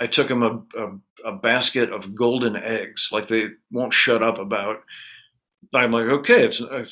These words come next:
I get it." Like, you're, <laughs> but I mean, it was, uh, the, they loved the gesture so much, and they've had three meals, three meals out of the tomatoes. So that's always my, my thing is to,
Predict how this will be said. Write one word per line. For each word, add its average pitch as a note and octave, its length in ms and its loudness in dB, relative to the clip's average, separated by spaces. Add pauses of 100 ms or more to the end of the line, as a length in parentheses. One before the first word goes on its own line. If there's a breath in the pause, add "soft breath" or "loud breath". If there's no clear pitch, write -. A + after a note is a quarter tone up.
(140)
I A#2+ 60 -6
get B2+ 240 0
it." - 240 -4
Like, A2+ 180 -4
you're, C3+ 100 0 (140)
<laughs> F#3+ 240 6 (500 loud breath)
but D3+ 140 6
I D3+ 60 8
mean, D#3 180 6
it C#3+ 60 6
was, C3+ 220 2
uh, G2+ 120 -8 (120)
the, B2 880 -2
they C3+ 120 6
loved C#3 320 6
the A#2+ 80 2
gesture C#3+ 460 4
so A#2 220 2
much, G#2 280 0
and A2+ 80 -2
they've A2 120 -2
had G#2+ 180 -2
three A#2+ 260 -4
meals, G#2 440 0 (520)
three C3+ 200 2
meals A2+ 400 2
out G2 100 0
of G2+ 60 -4
the G2 80 -8
tomatoes. G2+ 580 -4 (480 loud breath)
So - 140 -4
that's F#3+ 180 4
always F#3+ 260 6
my, D3 280 4
my C3+ 200 2
thing D3+ 280 2
is A#2+ 180 2
to, A#2+ 340 -2